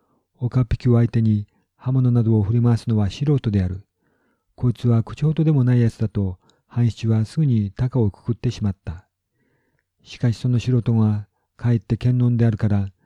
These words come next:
彼は相手の肝を脅かすために一つ怒鳴った。「虎松御用だ。神妙にしろ。」この途端に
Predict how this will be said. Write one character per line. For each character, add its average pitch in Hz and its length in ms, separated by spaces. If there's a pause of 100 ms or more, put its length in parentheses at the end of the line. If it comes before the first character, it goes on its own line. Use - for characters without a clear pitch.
(300)
彼 123 180
は 113 220
相 123 120
手 127 100
の 123 120
肝 113 380
を 107 60
脅 117 180
か 117 140
す - 80
た 110 80
め 107 100
に 95 220 (260)
一 - 220
つ 104 300
怒 110 100
鳴 113 120
っ - 120
た。 80 240 (1200)
「虎 117 160
松 113 280
御 107 160
用 123 120
だ。 95 240 (220)
神 123 240
妙 127 140
に 117 120
し 110 120
ろ。」 92 180 (960)
こ 120 120
の 123 120
途 - 80
端 117 220
に 113 300